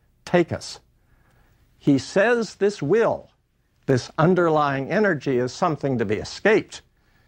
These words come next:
It's not something to be embraced. And he thinks there are four methods we might use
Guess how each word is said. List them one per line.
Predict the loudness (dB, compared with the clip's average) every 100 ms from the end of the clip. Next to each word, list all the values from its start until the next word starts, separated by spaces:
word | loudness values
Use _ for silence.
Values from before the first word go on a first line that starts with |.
| _ _ -2
It's | -2 2
not | 4 4 0
something | -6 -6 -4 -6
to | -4
be | -2 -2
embraced. | -4 -4 0 0 0 -6 -16 _ _ _ _ _ _ _
And | 0 2
he | 2
thinks | 2 0 0 -2
there | 0 2
are | 0
four | -4 -10 _ 2 4 2 -2
methods | -4 -6 -8 -12 -16 -20 _ _ _ _ _
we | 2 4
might | 4 2 0 -2
use | -4 -4 -10 -20